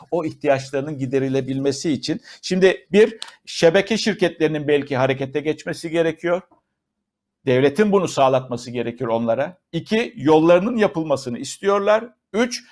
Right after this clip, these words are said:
ders materyalleri, materyalleri istiyorlar. Oraya da not düşmüşler.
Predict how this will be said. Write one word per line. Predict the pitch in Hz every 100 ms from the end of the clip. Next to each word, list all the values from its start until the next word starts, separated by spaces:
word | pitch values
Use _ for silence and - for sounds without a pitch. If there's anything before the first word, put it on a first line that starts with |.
| _ 120
ders | 113 165 220 226 180
materyalleri, | 175 - 139 127 117 113 110 110
materyalleri | 123 120 123 117 110 107 107 104
istiyorlar. | - - 107 110 107 - _ -
Oraya | 143 156
da | 135
not | 135 160 -
düşmüşler. | 107 110 - 104